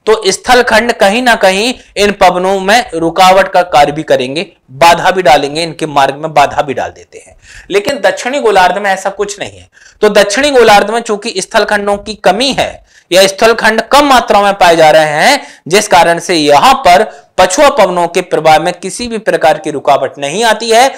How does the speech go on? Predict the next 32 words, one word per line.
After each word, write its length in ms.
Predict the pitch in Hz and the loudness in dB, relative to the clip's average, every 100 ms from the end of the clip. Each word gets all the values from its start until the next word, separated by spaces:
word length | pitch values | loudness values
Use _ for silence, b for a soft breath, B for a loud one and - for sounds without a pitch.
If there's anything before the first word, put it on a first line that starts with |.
| B B | B B
जबकि 280 | 165 170 190 | -4 -2 -4
उत्तरी 380 | 175 185 254 320 | -8 -8 -4 0
गोलार्ध 440 | 269 202 175 170 | 2 4 4 2
में, 360 | 180 214 101 - _ _ _ _ _ _ - B B B B | 0 0 -2 -10 _ _ _ _ _ _ -18 B B B B
जबकि 280 | 160 180 202 | 0 2 0
उत्तरी 340 | 196 202 - | -2 -2 -2
गोलार्ध 340 | 240 220 208 208 | 2 4 4 2
में 100 | 202 | 2
अगर 160 | 196 | 2
बात 260 | 180 170 175 | 4 2 4
करते 220 | 185 185 | 0 2
हैं 100 | 220 | 0
तो 100 | 220 | 0
तीस 300 | 208 254 254 | -2 -2 -2
डिग्री 300 | 226 220 214 | -2 -2 -4
के 180 | 208 214 | -6 -6
ऊपर 220 | 208 220 | -2 2
यहां 200 | 214 202 | 4 2
पर 140 | 202 208 | 0 0
बहुत 320 | 180 247 247 | 2 2 2
ज्यादा 360 | 220 214 208 190 | 0 2 0 0
स्थल 260 | 185 208 196 | -4 -4 -4
खंड 320 | 208 196 185 | -4 -6 -2
है, 240 | 185 113 B B 165 | -4 -4 B B 0
आपका 200 | 165 185 | 2 0
एशिया 420 | 185 202 226 226 | 0 -2 0 0
भी 100 | 226 | 0
पड़ेगा, 380 | 220 196 190 185 | -2 -2 0 0
यहां 180 | 180 170 | 0 0
पर 400 | 170 135 117 - | 0 0 -2 -12
भारत 340 | 156 156 185 190 | -2 2 2 0
के 120 | 208 | -6